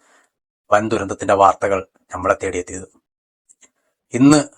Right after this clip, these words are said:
അതിനേക്കാളും വലിയ ദുരന്തം എന്ന് പറയുന്ന ഒരു വീഡിയോ ആണ് എനിക്ക് കാണാൻ കഴിഞ്ഞത്.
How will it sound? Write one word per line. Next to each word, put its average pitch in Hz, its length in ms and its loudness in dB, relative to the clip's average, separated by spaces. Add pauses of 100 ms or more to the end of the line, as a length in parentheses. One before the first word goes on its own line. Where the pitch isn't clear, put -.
(120)
അതിനേക്കാളും 139 560 2
വലിയ 131 260 4
ദുരന്തം 127 380 2
എന്ന് 113 140 0
പറയുന്ന 101 380 0 (420)
ഒരു 104 240 -8 (300)
വീഡിയോ 107 340 0
ആണ് 95 160 0
എനിക്ക് 92 220 -10
കാണാൻ 90 300 -2
കഴിഞ്ഞത്. 90 320 -12